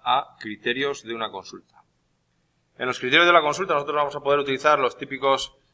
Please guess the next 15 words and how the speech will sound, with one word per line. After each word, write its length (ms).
símbolos 720
de 540
mayor, 520
menor, 600
menor 220
o 40
igual, 520
etcétera. 420
¿Vale? 200
Podemos 240
poner 360
que, 380
eh, 540
me 120
muestre 640